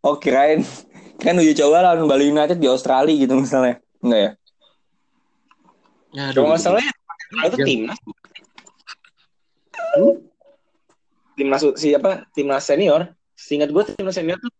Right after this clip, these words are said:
Speaker 3: bakal ada uji coba juga karena mereka mau kualifikasi kan.
Speaker 2: Oh, mereka
Speaker 1: Iya.
Speaker 2: lawan Myanmar.
Speaker 3: Iya,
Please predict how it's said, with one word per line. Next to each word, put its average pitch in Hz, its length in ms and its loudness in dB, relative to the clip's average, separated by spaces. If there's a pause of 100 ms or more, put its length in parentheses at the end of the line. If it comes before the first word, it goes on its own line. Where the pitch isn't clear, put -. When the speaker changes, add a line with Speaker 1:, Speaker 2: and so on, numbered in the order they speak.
(220)
Speaker 3:
bakal 135 240 0
ada 131 80 2
uji 127 160 2
coba 123 240 0
juga 151 240 2
karena 123 240 0
mereka 156 240 0
mau 160 160 -2
kualifikasi 123 480 0
kan. 110 160 2 (400)
Speaker 2:
Oh, 196 80 0
mereka 220 240 2
Speaker 1:
Iya. 240 160 4
Speaker 2:
lawan 190 80 -2
Myanmar. 156 440 -2 (1300)
Speaker 3:
Iya, 165 220 2